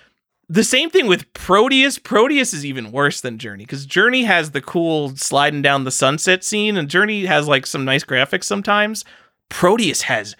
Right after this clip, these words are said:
nothing. It has an art style. I think more people are, think Proteus is bullshit. Um, but, like, Journey was, like, winning Game of the Year awards. I don't get Journey at all, 'cause the actual, the concept is interesting.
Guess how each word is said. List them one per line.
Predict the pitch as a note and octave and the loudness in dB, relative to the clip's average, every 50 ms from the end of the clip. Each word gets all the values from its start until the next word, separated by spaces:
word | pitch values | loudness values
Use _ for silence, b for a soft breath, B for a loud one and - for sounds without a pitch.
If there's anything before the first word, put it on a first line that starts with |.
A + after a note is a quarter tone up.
| b b | b b
nothing. | G#2+ B2+ D3 D3+ E3 F3 F3 G#3+ A3 - D#3 B2+ A2+ | -6 -4 -2 0 2 4 4 2 2 0 -2 -2 -2
It | - | -2
has | C#3 C#3+ C#3+ C3+ | -2 -2 -2 -2
an | A#2 _ - - | -8 _ 0 4
art | F3 G#3 B3 C4 - | 4 4 4 2 -2
style. | - - - B2 G#2+ G#2+ G#2 - - - b b b b b b b b b | -8 -6 -6 -6 -8 -8 -12 -16 -18 -20 b b b b b b b b b
I | - G#3+ | -4 0
think | - G3+ F3+ F3+ | 0 0 0 2
more | F3 F3 E3+ | 2 2 2
people | E3+ F#3 D#3+ - - C3+ C3+ | 2 0 -4 -2 -2 0 0
are, | C3 B2+ B2 | 2 0 0
think | - C3+ - D3 B2+ B2+ - _ | -2 0 0 0 0 0 -4 _
Proteus | - D3 C#3 C3 B2+ B2 A#2+ - - | 0 2 2 4 2 2 0 0 -2
is | A#2+ A#2+ | -4 -4
bullshit. | A#2 B2+ B2 B2 C3 - A#2+ G2+ F#2 - _ _ - | -2 -2 -2 -2 -2 -6 -8 -8 -10 -12 _ _ -10
Um, | B2 A2 G#2 G2+ G2+ G#2 A#2 _ - | -8 -8 -8 -10 -12 -14 -16 _ -4
but, | - - - | -2 0 2
like, | C#3 C3 C3+ | 2 0 2
Journey | - D3 D3 F#3 A3 G3 | 2 4 4 6 6 4
was, | D#3 C#3+ | 4 2
like, | C#3 B2+ B2+ | 2 0 0
winning | C3 C3+ C3+ C3+ B2+ B2 | 0 0 2 2 0 0
Game | - C3 B2+ D3 D#3 | 0 0 0 2 2
of | C#3+ | 0
the | C3 | 0
Year | A#2 A#2 C3+ D3 | 0 0 0 2
awards. | C3+ B2 A2+ A2 G2+ G#2+ A#2 A#2+ - - b b b b b b b b b _ _ - | 0 0 -2 -6 -10 -12 -12 -12 -14 -16 b b b b b b b b b _ _ -2
I | D3+ E3+ A3 | 0 2 4
don't | A#3 A3 G3 D3+ B2+ - | 4 4 2 2 -2 -6
get | E3+ - - C#3 | -8 -8 -8 -8
Journey | - - D#3 D3+ D3 C#3 C3+ | -4 -4 -4 -2 -2 -2 -4
at | C3 B2 | -2 -2
all, | C#3+ F3 F3+ C3+ G#2 - | -2 -2 -4 -6 -6 -4
'cause | - F3 D#3 D3 | -4 -4 -4 -6
the | D3+ D3+ F3+ G3 - | -4 -2 -2 0 2
actual, | E3 G3 A#3 B3 - - C#4 C#4 D4 C#4+ B3+ _ _ _ _ _ _ _ _ _ _ | 2 0 0 -2 -6 -8 -8 -6 -6 -8 -10 _ _ _ _ _ _ _ _ _ _
the | D#3 D#3+ G3+ A#3 A#3 G#3+ F#3 - | -4 0 2 4 4 4 0 -4
concept | - - - A#3 F#3+ A3 B3 C4+ - - - C#4+ D#4 D4+ _ - - - | -12 -6 0 2 4 4 4 2 0 0 0 0 0 0 _ -10 -14 -6
is | - D#3+ D3+ C#3+ C#3 - _ - | -2 -2 -2 -2 -4 -8 _ -4
interesting. | C#3+ E3 F#3 G3 - - D#3 B2 - - - A#2 G#2 G2+ G2+ | -2 0 0 0 -2 -6 -10 -10 -10 -10 -12 -12 -14 -14 -18